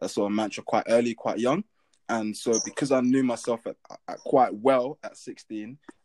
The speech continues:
um, or fifteen, sixteen, I kinda got to know myself a lot faster than, than I would have if I hadn't have been for those sort of things.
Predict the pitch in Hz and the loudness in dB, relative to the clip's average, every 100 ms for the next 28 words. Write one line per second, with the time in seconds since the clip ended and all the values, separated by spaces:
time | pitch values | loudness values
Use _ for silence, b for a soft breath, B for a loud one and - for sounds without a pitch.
0 | - 104 101 101 - - 131 - 117 107 | -6 -4 -4 -8 -6 -4 -4 -4 -8 -8
1 | - - 117 104 98 117 110 - - 107 | -12 -10 -10 -10 -10 -10 -8 -8 -6 -8
2 | 104 104 107 - 104 95 - 120 113 - | -6 -8 -8 -6 -4 -4 -2 0 0 0
3 | 107 104 101 98 B B - 104 101 113 | -8 -6 -8 -10 B B -2 -2 2 0
4 | 104 - 101 92 127 104 98 110 98 101 | 0 -4 -6 0 0 0 -4 -8 -6 -6
5 | 95 - 95 - 101 98 | -8 -6 -8 -6 -6 -6